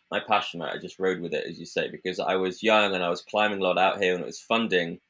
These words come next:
uh, my climbing, basically, 'cause I, it allowed me to go climbing as well, because it, it ended up being my job, just being in the mountains and taking photos of people. But I,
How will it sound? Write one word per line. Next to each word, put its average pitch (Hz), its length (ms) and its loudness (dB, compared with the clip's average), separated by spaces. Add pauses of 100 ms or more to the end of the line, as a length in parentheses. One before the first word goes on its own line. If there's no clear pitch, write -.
(340)
uh, 92 220 6
my 95 180 -2
climbing, 98 500 -2
basically, 92 360 0
'cause 85 180 -12
I, 80 180 0 (160)
it 98 140 -4
allowed 110 340 4
me 90 80 -4
to - 100 -14
go 92 120 0
climbing 92 400 -2
as 87 120 -8
well, 101 180 2
because - 340 -10
it, - 160 -8
it 92 140 -2
ended 98 180 -2
up - 160 -2
being 95 160 0
my 90 120 -2
job, 101 360 0
just - 220 -10
being 92 220 0
in 87 40 -6
the 82 60 -6
mountains 87 480 -4
and 82 120 -12
taking 85 280 -8
photos 95 320 -4
of 78 120 -12
people. 76 420 -10
But 101 180 6 (920)
I, 139 500 4